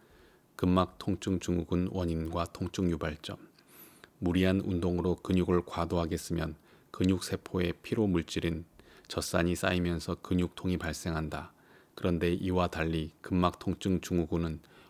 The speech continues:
오랫동안 근육을 쓰지 않아서 생긴다. 스트레스를 받아 근육이 긴장하거나 오랫동안 같은 자세를 취하면 근육이 지속적으로 수축되는데 이때 주변 혈류가 감소하고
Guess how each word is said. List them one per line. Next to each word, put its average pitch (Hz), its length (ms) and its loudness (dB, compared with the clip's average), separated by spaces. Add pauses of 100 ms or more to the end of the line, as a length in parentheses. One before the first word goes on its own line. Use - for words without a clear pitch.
오랫동안 92 540 0
근육을 87 360 0
쓰지 101 320 -4
않아서 85 360 -2
생긴다. 80 600 -4 (400)
스트레스를 - 640 -2
받아 80 300 0
근육이 87 580 -2
긴장하거나 82 720 -4 (380)
오랫동안 90 500 0
같은 87 420 -4
자세를 85 440 -2
취하면 82 480 -4 (520)
근육이 90 440 2
지속적으로 90 580 -2
수축되는데 80 960 -4 (300)
이때 92 340 -4
주변 90 380 0
혈류가 95 420 0
감소하고 80 760 -4